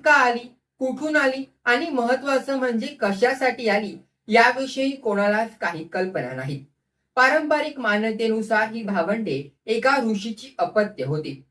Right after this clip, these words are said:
संकटाच्या काळात सुरक्षित निवाराच्या शोधार्थ गोव्यात आली, असं काही अभ्यासक सांगतात.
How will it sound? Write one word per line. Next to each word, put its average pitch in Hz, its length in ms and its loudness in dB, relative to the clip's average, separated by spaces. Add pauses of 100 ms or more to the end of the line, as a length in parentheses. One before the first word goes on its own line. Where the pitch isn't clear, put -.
(300)
संकटाच्या 277 680 2
काळात 240 340 0
सुरक्षित 233 640 -2
निवाराच्या 190 640 -2
शोधार्थ 190 480 -2 (460)
गोव्यात 277 440 6
आली, 190 340 -2
असं 233 240 -4
काही 147 380 -6
अभ्यासक 151 600 -8
सांगतात. 139 360 -4